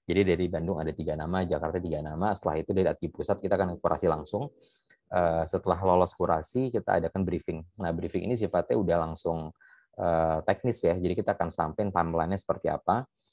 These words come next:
kita kasih lihat apakah benar-benar ketat atau sangat-sangat lowong. Jadi mereka harus tahu juga di depan seperti apa dan ekspektasi, ekspektasi kita seperti apa nih ke mereka. Levelnya kayak gimana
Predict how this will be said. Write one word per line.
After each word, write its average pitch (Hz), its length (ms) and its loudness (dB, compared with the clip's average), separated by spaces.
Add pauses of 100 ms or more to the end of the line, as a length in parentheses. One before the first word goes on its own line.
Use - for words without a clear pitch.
(260)
kita 95 240 0
kasih 90 320 2
lihat 101 240 4
apakah - 400 0
benar-benar 85 560 -2
ketat - 480 0
atau 80 160 0
sangat-sangat 80 560 -2
lowong. 82 640 2
Jadi 92 160 -4
mereka 101 240 0
harus 90 240 2
tahu 78 160 4
juga 85 240 -2
di 78 160 -2
depan 95 160 -4
seperti 78 400 -2
apa 110 320 0 (480)
dan 90 320 2
ekspektasi, - 720 -4
ekspektasi 95 640 0
kita 120 240 2
seperti - 320 -2
apa 87 240 2
nih 98 160 -4
ke 90 80 -2
mereka. 80 340 -2 (220)
Levelnya 82 480 0
kayak 87 200 0
gimana 80 360 -4